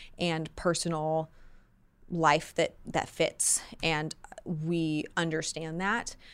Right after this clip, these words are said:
But if we, if we truly know that what we're looking for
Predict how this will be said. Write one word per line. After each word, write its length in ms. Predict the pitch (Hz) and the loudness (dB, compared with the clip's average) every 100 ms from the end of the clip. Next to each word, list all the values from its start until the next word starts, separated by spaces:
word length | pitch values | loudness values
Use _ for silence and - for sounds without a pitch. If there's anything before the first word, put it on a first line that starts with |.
| - | 0
But 100 | 185 | 4
if 160 | 180 - | 4 4
we, 240 | 214 196 - | 2 2 0
if 180 | 202 185 | 0 4
we 220 | 208 247 | 6 6
truly 380 | - 302 262 190 | 8 8 8 6
know 260 | 165 170 | 6 4
that 160 | 160 - | 2 -2
what 220 | 170 170 | 4 4
we're 120 | 165 160 | 4 0
looking 380 | 156 - 180 | 0 0 -2
for 320 | 165 190 196 | 4 8 8